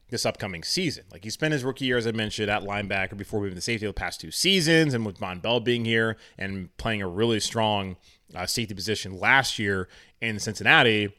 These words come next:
uh, alongside, uh, Jessie Bates, you would imagine that he would be out there playing a ton of safety again this upcoming year. Now, Jamie Robinson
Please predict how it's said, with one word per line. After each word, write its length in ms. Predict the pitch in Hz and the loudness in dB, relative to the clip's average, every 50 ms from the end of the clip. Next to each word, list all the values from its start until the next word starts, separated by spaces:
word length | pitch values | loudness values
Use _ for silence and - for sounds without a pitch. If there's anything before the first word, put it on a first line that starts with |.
| _ _ _ _ - - | _ _ _ _ -16 -12
uh, 280 | 78 82 87 90 - - | -10 -8 -6 -6 -6 -6
alongside, 1000 | - 120 117 107 101 104 107 107 110 104 - - 110 104 101 98 98 95 90 | -4 -2 -2 -2 -2 0 0 0 0 0 0 0 2 2 4 2 2 0 0
uh, 340 | 92 92 92 92 87 87 87 | -2 -2 -2 -2 -2 -4 -6
Jessie 280 | 82 - 110 104 - 90 | -4 -4 -4 -4 -4 2
Bates, 520 | 82 - 190 165 135 127 - - - - - _ _ _ _ _ | 6 8 8 8 8 6 4 0 -6 -8 -10 _ _ _ _ _
you 280 | - - 104 101 104 110 | -12 -10 -6 -4 0 2
would 120 | 123 123 | 2 2
imagine 300 | 117 120 127 127 113 113 | 4 4 4 4 2 2
that 120 | 110 104 107 | 0 0 0
he 100 | 117 123 | 2 0
would 140 | 123 104 | 0 0
be 360 | 87 107 110 113 113 117 117 104 | 0 0 2 2 2 2 2 2
out 200 | 101 104 - - | 0 0 0 0
there 160 | 117 117 113 | 0 0 0
playing 240 | - 120 113 113 104 | -2 -4 -4 -4 -4
a 20 | |
ton 160 | - 110 110 | -6 -4 -4
of 60 | 110 | -4
safety 280 | - 120 117 110 120 120 | -2 -4 -4 -2 -2 -2
again 280 | 113 123 127 123 120 - - - - - - - - | 0 0 0 -2 -2 -4 -8 -16 -20 -20 -20 -10 -6
this 120 | 135 127 - | 0 4 4
upcoming 320 | 151 - - 139 135 135 | 4 6 4 4 4 6
year. 220 | 170 196 147 - 85 | 6 6 6 4 6
Now, 360 | 117 127 131 127 123 117 113 | 8 8 10 10 8 8 6
Jamie 260 | 113 104 165 190 170 | 6 6 6 6 8
Robinson 640 | 127 113 113 135 156 170 160 - 185 185 185 196 208 | 6 6 6 6 4 4 2 2 2 2 0 -2 -4